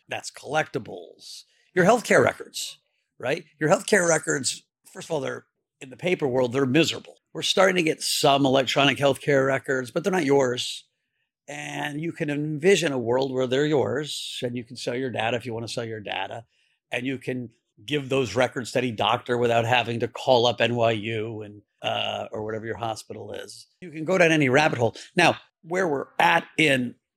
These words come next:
small picture of crypto right now, 'cause I'm good, I'm good at waxing poetic about the possibilities, and I realize that really,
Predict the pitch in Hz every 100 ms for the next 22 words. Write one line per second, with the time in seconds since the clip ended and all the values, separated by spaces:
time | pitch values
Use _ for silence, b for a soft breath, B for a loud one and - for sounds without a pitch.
0 | _ - - 170 208 - 135 - 113 107
1 | - 117 - 104 95 92 - 101 - -
2 | 135 147 110 135 127 - 151 135 135 -
3 | 113 113 - 113 101 85 - 110 117 113
4 | 113 104 98 - - 117 - 98 117 117
5 | 123 127 117 - _ - 123 117 113 135
6 | 135 123 117 107 143 - 135 165 170 147
7 | 127 117